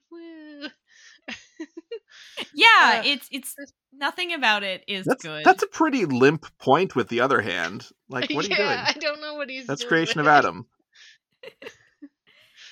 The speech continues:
Speaker 2: Yeah, no, I, I'm not here for any of this. And there are also a lot of potato people in this.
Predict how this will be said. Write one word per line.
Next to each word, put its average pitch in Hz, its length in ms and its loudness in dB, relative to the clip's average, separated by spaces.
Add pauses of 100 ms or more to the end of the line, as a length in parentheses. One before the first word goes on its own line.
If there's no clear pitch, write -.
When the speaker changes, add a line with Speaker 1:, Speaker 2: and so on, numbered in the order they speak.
(240)
Speaker 2:
Yeah, 196 220 -8
no, 208 260 -2
I, 220 360 2
I'm 220 180 -2
not 220 200 0
here 190 220 -6
for 185 160 -14
any 180 220 -8
of 170 80 -12
this. 180 160 -12
And 208 120 -10
there 196 140 0
are 180 120 2
also 202 280 -4
a 277 60 -4
lot 160 260 -8
of - 120 -16
potato 160 360 -8
people 151 540 -14
in 175 240 -8
this. - 480 -4